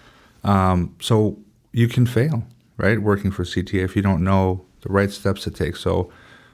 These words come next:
we, in twenty seventeen, formed a small business educational series where we have, uh,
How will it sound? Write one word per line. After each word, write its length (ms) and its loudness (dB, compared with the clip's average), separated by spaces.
we, 580 2
in 120 2
twenty 240 2
seventeen, 640 2
formed 500 0
a 540 -2
small 340 -2
business 360 -2
educational 560 -2
series 380 0
where 140 -2
we 140 0
have, 400 -2
uh, 320 -2